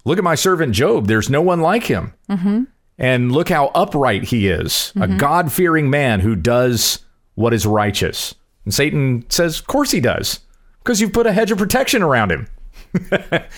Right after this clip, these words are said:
Speaker 1: He doesn't use that term exactly, but he says, "You've put a hedge around him,
Speaker 2: Right.
Speaker 1: around all that he has.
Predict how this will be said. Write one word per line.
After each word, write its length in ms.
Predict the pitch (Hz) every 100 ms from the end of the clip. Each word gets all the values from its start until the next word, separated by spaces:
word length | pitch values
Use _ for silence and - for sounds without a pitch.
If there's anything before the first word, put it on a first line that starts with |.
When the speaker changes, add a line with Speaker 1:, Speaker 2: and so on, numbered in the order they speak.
| -
Speaker 1:
He 60 | 156
doesn't 240 | 156 127
use 180 | 123 110
that 180 | 110 98
term 220 | 120 104
exactly, 480 | 87 95 92 85 76
but 100 | 85
he 60 | 95
says, 200 | 110 98
"You've 140 | 107
put 140 | 180 147
a 80 |
hedge 260 | 107 175 160
around 360 | 127 107 95 87
him, 240 | 82 110 214
Speaker 2:
Right. 380 | 208 196 180 -
Speaker 1:
around 260 | 120 123 123
all 320 | 170 180 202
that 140 | 180
he 200 | 131 147
has. 680 | 117 127 98 87 110 - -